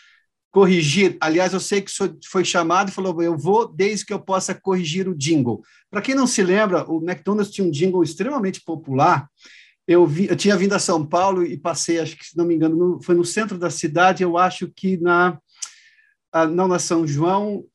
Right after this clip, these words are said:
ah, ou na República, acho que na Avenida, na, na, na, na, na Ave-, é,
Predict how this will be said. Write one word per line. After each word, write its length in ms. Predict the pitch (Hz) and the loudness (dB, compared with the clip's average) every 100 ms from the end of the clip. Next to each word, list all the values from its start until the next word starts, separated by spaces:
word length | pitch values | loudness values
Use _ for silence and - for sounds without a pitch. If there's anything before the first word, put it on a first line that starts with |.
| - | -6
ah, 400 | 170 170 170 160 - _ _ _ _ | -2 -2 -2 -6 -14 _ _ _ _
ou 460 | 180 175 170 - _ 170 | -2 -2 -2 -6 _ -4
na 120 | 175 | -2
República, 520 | 180 - 170 135 170 | -2 -2 -2 -2 -4
acho 80 | 160 | -2
que 80 | 180 | -2
na 60 | |
Avenida, 300 | 165 160 165 | -2 -4 -2
na, 180 | 156 151 | 0 0
na, 160 | 151 143 | 0 -2
na, 320 | 135 151 139 | -2 -4 -2
na, 220 | 143 123 | -4 -4
na 140 | 143 | -6
Ave-, 260 | 147 151 151 | -6 -6 -6
é, 260 | 165 135 | -4 -4